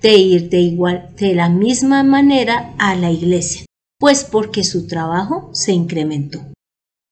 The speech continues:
Acá podemos ver que finalmente, eh, la profecía lo llevó fue a esforzarse más en su trabajo con el fin de lograr lo que le habían profetizado. Allí lo llevaron fue a adorar a otros dioses,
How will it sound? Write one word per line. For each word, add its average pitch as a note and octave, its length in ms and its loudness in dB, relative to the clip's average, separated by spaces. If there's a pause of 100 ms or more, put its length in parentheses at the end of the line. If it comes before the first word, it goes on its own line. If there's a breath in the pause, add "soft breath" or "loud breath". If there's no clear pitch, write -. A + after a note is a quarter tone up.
(680)
Acá A#3+ 380 0
podemos C#4+ 460 2
ver C4 280 0 (320)
que A#3+ 140 6
finalmente, A#3+ 1200 0
eh, G3 560 2
la G#3 180 2
profecía G#3 540 0
lo G#3+ 100 0
llevó A#3 400 0
fue A#3 340 0 (380)
a G#3 180 4
esforzarse G3+ 1000 0
más A#3 540 2
en C#4+ 120 0
su C#4+ 160 -2
trabajo C4 500 0
con A#3+ 160 -4
el F3+ 140 -2
fin G#3+ 220 -2
de B3 100 0
lograr C4 520 0
lo A3 320 0
que F3+ 120 -2
le E3+ 80 0
habían D#3+ 320 -4
profetizado. F3 800 -2 (320)
Allí A#3+ 540 -2
lo A3 160 2
llevaron F3 500 -4
fue B3 380 -6
a F3 160 -2
adorar D#3 400 -6
a D#3+ 80 -8
otros G3 280 -6
dioses, C4 520 -2